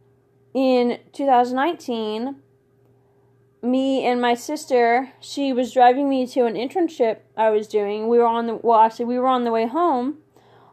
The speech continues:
on Highway forty-five, and it was raining, and I guess, honestly, as to this, again, I don't know what actually happened,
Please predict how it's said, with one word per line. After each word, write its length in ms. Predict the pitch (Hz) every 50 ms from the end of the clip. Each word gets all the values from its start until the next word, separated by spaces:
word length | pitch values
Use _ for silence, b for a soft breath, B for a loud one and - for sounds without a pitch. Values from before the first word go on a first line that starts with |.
| b b
on 720 | - 233 240 240 233 233 233 226 226 226 220 220 220 220 208 - _ _ _ -
Highway 760 | - - 240 240 240 240 233 233 226 226 226 233 269 269 - - _ -
forty-five, 800 | - 247 233 226 226 233 - 294 311 320 294 277 262 262 269 277 - _ _ _ b b b b b b b b _ -
and 380 | 233 254 254 262 254 254 247 247
it 80 | 254
was 160 | 254 240 202
raining, 840 | 214 214 254 262 285 302 320 330 330 339 339 339 330 330 320 311 -
and 480 | 247 262 262 269 262 262 254 254 254
I 140 | - 233 247
guess, 760 | 226 - 262 247 254 277 294 320 320 - - - - - - - _ _ b b b b b b b b b _ _
honestly, 480 | - 262 311 330 339 339 330 370 349 330
as 140 | 320 302 -
to 160 | - - 339
this, 220 | 285 277 277 - - _ - -
again, 400 | - 240 240 240 285 277 247 220
I 140 | 175 208 233
don't 140 | 262 277 294
know 160 | 294 302 294
what 400 | 277 262 254 226 - - - _ -
actually 340 | 214 226 233 233 - 277 277
happened, 560 | 277 262 262 262 262 285 285 277 277 277 269